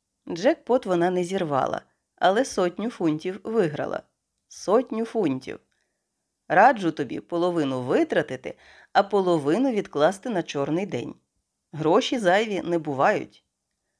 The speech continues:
А я б на твоєму місці купила собі шубку, таку модну, першокласну. Та ні, найкращий варіант поїхати в круїз». Якусь мить Джейн готова була піддатися спокусі вирушити в круїз,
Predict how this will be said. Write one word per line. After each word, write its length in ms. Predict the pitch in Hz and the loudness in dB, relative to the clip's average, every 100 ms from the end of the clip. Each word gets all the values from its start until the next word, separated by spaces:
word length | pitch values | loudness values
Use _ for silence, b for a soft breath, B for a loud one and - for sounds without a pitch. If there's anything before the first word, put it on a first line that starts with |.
| _ | _
А 120 | 143 | 0
я 280 | 139 135 277 | 0 4 2
б 40 | 349 | 4
на 120 | 214 | 0
твоєму 420 | 196 156 143 139 | 0 0 2 0
місці 440 | 135 123 - - b b b | -4 -6 -10 -18 b b b
купила 340 | - 294 247 | -6 0 0
собі 260 | 233 202 170 | 0 -4 -6
шубку, 560 | - 156 131 - - _ _ _ | -6 -8 -10 -12 -20 _ _ _
таку 260 | - 285 208 | -12 -4 -2
модну, 520 | 160 190 233 151 135 | 2 4 4 2 -4
першокласну. 920 | 131 135 - 147 147 170 156 - - - _ _ _ _ _ _ _ _ | -4 -6 -6 -8 -2 0 0 -4 -20 -20 _ _ _ _ _ _ _ _
Та 220 | _ 170 190 | _ 0 0
ні, 280 | 208 151 | 0 -2
найкращий 680 | 131 156 185 214 190 165 - | 2 2 2 4 4 4 -4
варіант 520 | 139 147 208 277 254 - | -2 2 2 2 -2 -6
поїхати 540 | 156 196 208 175 170 | -4 -4 -4 -4 -4
в 80 | 165 | -6
круїз». 720 | - 170 175 143 117 - _ _ _ _ _ _ _ _ _ _ _ _ _ | -6 -6 -6 -8 -10 -14 _ _ _ _ _ _ _ _ _ _ _ _ _
Якусь 480 | 175 175 175 196 196 | 2 2 2 -4 0
мить 440 | 247 277 - - - | 0 0 -6 -18 -14
Джейн 440 | 151 170 202 220 | -4 4 4 4
готова 440 | 170 165 180 170 151 | 2 0 2 2 2
була 200 | 151 143 | 2 0
піддатися 680 | 151 147 151 143 143 - | -2 -2 0 0 -2 -10
спокусі 720 | 147 - 170 254 262 - 196 - | -14 -10 -8 -6 -6 -6 -8 -8
вирушити 600 | 165 190 175 - 185 156 | -2 -2 -2 -4 -6 -8
в 80 | 160 | -6
круїз, 540 | - 143 - 117 - | -6 -6 -6 -12 -16